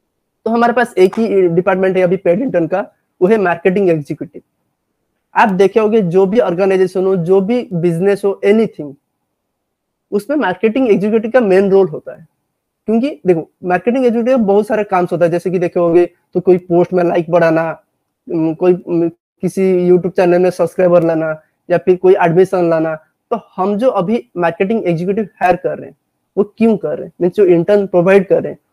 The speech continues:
वो क्यों कर रहे हैं, हमारा मोटिव क्या है, वो पहले समझेंगे। तो हम जो अभी हायर कर रहे हैं वो कर रहे हैं number of admission, हमारा जो पेड क्लासेस है उसमें number of admission रेज करने के लिए, ओके?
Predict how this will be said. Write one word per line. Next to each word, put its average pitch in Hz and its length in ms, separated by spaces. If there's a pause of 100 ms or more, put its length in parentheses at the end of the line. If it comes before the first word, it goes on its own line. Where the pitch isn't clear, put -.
(140)
वो 202 60
क्यों 233 260
कर 175 120
रहे 165 80
हैं, 160 60
हमारा 202 200
मोटिव 208 440
क्या 170 100
है, 143 200 (1080)
वो 196 120
पहले 196 240
समझेंगे। 156 380 (300)
तो 214 60
हम 208 320
जो 254 220 (180)
अभी 190 160
हायर 185 280
कर 175 200
रहे 196 100
हैं 214 60
वो 208 100
कर 196 200
रहे 240 100
हैं 214 60
number 180 320
of 247 80 (160)
admission, 214 440 (100)
हमारा 196 200
जो 226 60 (140)
पेड 202 260
क्लासेस 175 380
है 294 220 (380)
उसमें 240 260
number 202 260
of 175 280
admission 214 440
रेज 202 220
करने 151 280
के 143 120
लिए, 156 160 (920)
ओके? 220 300